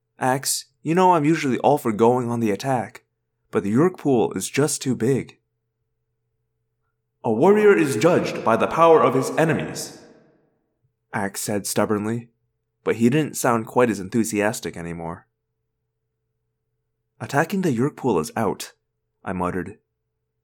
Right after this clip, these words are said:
But an idea was occurring to me. "Hey, Axe, what can you tell us about the Kandrona?" He swiveled his head toward me, while his stalk eyes turned slowly this way and that, searching the woods for trouble.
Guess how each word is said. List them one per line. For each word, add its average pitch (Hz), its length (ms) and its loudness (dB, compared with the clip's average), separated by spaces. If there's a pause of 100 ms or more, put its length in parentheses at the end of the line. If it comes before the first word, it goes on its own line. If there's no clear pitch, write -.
(220)
But 127 160 0
an 110 160 0
idea 123 260 4
was 123 140 0
occurring 110 400 -2
to 85 100 -16
me. 82 240 -14 (880)
"Hey, 143 200 2
Axe, 165 560 -2 (520)
what - 160 0
can 240 80 0
you 254 140 0
tell 220 180 2
us 196 120 -2
about 151 200 -2
the 156 80 -4
Kandrona?" 117 640 -2 (2250)
He 131 100 -2
swiveled 160 380 0
his 139 160 -4
head 147 160 0
toward 98 240 -2
me, 80 260 -16 (380)
while 117 140 -2
his 98 120 -2
stalk 143 300 -2
eyes 120 320 0
turned 98 260 -8
slowly 123 400 0
this 123 240 -4
way 113 160 -2
and 98 140 -6
that, 104 340 -4 (400)
searching 151 380 -2
the 110 100 0
woods 117 300 -2
for - 100 -10
trouble. 90 500 -6